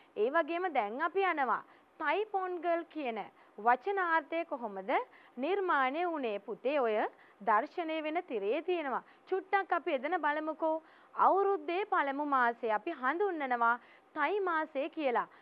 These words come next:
මේකටත් පුතේ විවිධ නිර්වචන තියෙනවා. මේක යන්නේ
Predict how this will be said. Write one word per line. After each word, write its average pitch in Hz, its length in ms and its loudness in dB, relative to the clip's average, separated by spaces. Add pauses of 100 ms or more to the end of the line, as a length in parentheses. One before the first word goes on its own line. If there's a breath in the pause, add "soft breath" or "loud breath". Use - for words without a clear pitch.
(100)
මේකටත් 359 560 0
පුතේ 370 320 -4
විවිධ 294 300 -2
නිර්වචන 269 580 -2
තියෙනවා. 220 460 -2 (280 loud breath)
මේක 294 340 0
යන්නේ 302 600 2